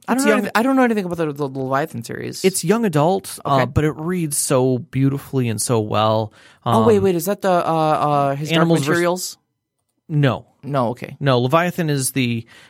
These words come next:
Speaker 2: um, is, is a larger thing where basically you've got the, uh, organic kind of scientists versus me-,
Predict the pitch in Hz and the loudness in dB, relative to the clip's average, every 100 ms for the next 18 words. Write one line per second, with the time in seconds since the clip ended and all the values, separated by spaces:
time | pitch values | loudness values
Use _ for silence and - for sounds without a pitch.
0 | - 127 120 110 101 101 110 _ - 139 | -4 2 2 2 0 -4 -10 _ -2 0
1 | 120 110 - _ - 139 120 120 117 127 | 2 -2 -4 _ -8 -4 -2 -2 0 2
2 | 139 123 123 135 120 117 120 120 127 123 | 2 2 -2 -2 0 0 0 -2 -4 -6
3 | 117 113 117 113 - 117 113 107 104 _ | -4 -6 -2 -4 -4 -6 -4 -4 -6 _
4 | _ _ _ - 110 101 - 143 117 135 | _ _ _ 0 2 2 2 0 2 0
5 | 135 120 - - - - _ - - 127 | 2 -2 -4 -14 -14 -20 _ -14 -2 0
6 | 120 - 135 117 113 113 - - 117 - | 0 0 0 -2 -4 -6 -6 -2 -2 -2
7 | 117 107 117 | -6 -6 -10